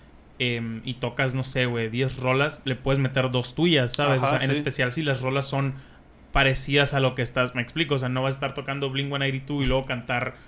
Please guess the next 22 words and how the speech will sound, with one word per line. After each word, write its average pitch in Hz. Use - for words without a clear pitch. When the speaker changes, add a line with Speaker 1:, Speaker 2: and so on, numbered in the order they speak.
Speaker 1:
Luis 131
Miguel, 127
entonces, 123
Speaker 2:
Sí, -
Speaker 1:
¿sabes 127
Speaker 2:
mon. 120
Speaker 1:
cómo? 127
O -
sea, 120
es 123
como 135
que 117
tiene, 139
tiene 135
que 135
haber 120
una, 123
y, 143
y 143
siento 156
que 165
pones, 165